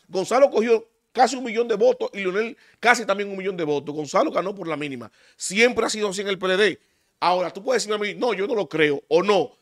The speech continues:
O el comité político tiene injerencia porque mueve sus cuadros, que lo hace. Eso tú me puedes decir. Pero no me digas tú a mí que lo decide el comité político,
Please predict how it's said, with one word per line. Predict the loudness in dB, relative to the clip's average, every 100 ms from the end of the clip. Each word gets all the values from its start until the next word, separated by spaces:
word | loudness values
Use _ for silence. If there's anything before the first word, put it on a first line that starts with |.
| _ _
O | 0 0
el | 0
comité | -2 4 6
político | 6 4 -4
tiene | -2 -4
injerencia | -2 4 6 4 2 -2
porque | -2 -6
mueve | -2 -2 -2
sus | -4
cuadros, | 2 2 2 -2
que | -6
lo | 0 4
hace. | 4 4 -6 _ _ _ _ _ _ _ 0
Eso | 2 2 0
tú | -4
me | -2
puedes | -2 -2
decir. | -6 _ -8
Pero | -4
no | 0
me | 2
digas | 2
tú | 2
a |
mí | -2
que | -2
lo | -2
decide | 0 -2
el | -2
comité | -4 -6
político, | -4 -6 -6 -12 -18